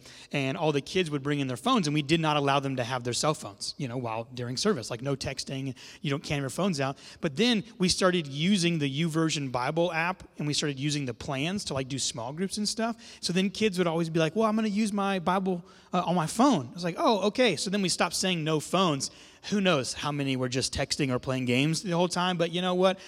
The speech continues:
I'm believing every single one that had their phone out was reading the Bible. That's just what I believe, and ignorance is bliss, so, you know. Well,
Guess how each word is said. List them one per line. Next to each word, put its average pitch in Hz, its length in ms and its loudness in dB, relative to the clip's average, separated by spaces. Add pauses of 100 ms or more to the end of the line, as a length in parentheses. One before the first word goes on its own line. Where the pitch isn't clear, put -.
I'm 196 200 6
believing 175 500 4
every 175 240 6
single 160 320 2
one 160 160 6
that 151 80 2
had 143 140 0
their 135 100 4
phone 147 300 0
out 170 340 4
was 156 160 0
reading 139 220 4
the 131 80 2
Bible. 110 420 2 (400)
That's 151 160 0
just - 180 0
what 147 140 0
I 135 80 0
believe, 127 340 0
and 120 120 -6
ignorance 143 420 -2
is 131 80 -4
bliss, 127 340 2
so, 120 320 2 (300)
you 139 80 -2
know. 139 220 0 (920)
Well, 175 220 2